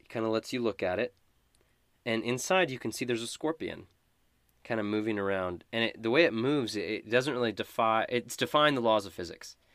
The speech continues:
Because it's not, it's not in the orb on, on the floor of the orb. It's, like, in the middle of the orb, and it's kinda rotating all which way. He says, This, believe it or not, is a giant scorpion.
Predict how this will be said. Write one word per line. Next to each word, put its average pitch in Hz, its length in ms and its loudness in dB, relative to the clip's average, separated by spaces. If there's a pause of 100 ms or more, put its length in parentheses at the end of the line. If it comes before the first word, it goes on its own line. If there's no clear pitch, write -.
(360)
Because 104 240 -4
it's - 180 -6
not, 117 300 4 (120)
it's - 160 -8
not 127 240 2
in 143 160 4
the 147 120 2
orb 117 300 4
on, 107 380 2
on 104 300 4
the 95 160 -2 (100)
floor 110 360 0
of 101 100 -2
the 98 100 -4
orb. 87 260 -6
It's, - 180 -12
like, 104 160 -4
in 113 140 -4
the 110 40 -2
middle 127 320 2
of 98 80 0
the 101 100 -4
orb, 92 300 -4
and 101 100 -8
it's 95 120 -8
kinda 104 340 -4 (480)
rotating 104 540 0 (100)
all 98 340 4
which 95 240 -6
way. 87 320 -2 (680)
He - 100 -4
says, 107 280 -4
This, - 580 -2 (800)
believe 117 240 4
it 104 40 2
or 104 60 2
not, 101 320 -2 (100)
is 117 140 -4
a 110 100 4
giant 110 380 0
scorpion. 90 560 -6